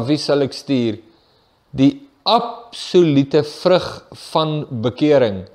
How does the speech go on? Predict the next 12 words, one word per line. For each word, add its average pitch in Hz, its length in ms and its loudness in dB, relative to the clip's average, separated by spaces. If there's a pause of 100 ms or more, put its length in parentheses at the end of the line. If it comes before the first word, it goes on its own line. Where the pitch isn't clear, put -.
(460)
is 117 140 -10
onderdanigheid 117 840 0
aan 95 100 -8
God. - 340 -18 (2750)
Sê, 120 200 -4
"Here, 170 460 4 (720)
as 117 160 0
U 139 40 0
iets 156 300 6
gedoen 143 360 4
wil 120 120 6
hê, 101 280 4